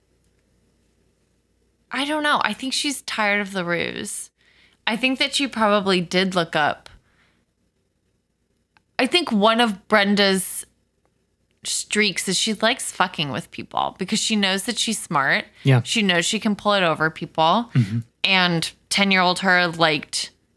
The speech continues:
Speaker 1: doing that. And we've
Speaker 2: Yeah.
Speaker 1: seen her kind of fuck with people all throughout. And I think it's that impish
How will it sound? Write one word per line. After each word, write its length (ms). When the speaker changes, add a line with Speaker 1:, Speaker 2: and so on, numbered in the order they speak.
Speaker 1:
doing 360
that. 380
And 100
we've 140
Speaker 2:
Yeah. 60
Speaker 1:
seen 240
her 140
kind 220
of 80
fuck 240
with 180
people 640
all 260
throughout. 760
And 580
I 100
think 200
it's 160
that 240
impish 680